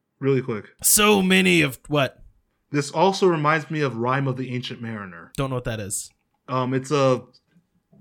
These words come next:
Speaker 1: pretty long epic poem describing basically this man's journey out to sea. It's where the whole thing of, um, wearing an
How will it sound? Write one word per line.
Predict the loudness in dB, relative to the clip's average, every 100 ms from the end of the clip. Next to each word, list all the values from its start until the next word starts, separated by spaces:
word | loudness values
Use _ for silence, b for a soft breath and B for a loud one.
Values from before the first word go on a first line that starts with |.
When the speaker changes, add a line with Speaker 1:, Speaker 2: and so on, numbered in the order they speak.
| -18
Speaker 1:
pretty | -4 -2 -2
long | -2 -2 -4 -4
epic | -4 -4 -8
poem | -8 -6 -6
describing | -8 -10 -14 -18 _ _ _ -4 -2 0 -4 -2
basically | -2 -2 -6 -6 B B B _
this | -6 -4
man's | -4 -2 -2 -6
journey | -6 -4 -4 -6
out | -8
to | -12
sea. | -10 -6
It's | -4 0
where | 2
the | 2
whole | -2 -2 -2
thing | -2 -8 -4 -2 0
of, | -2 -6 -10
um, | -6 -2
wearing | 0 0
an | -2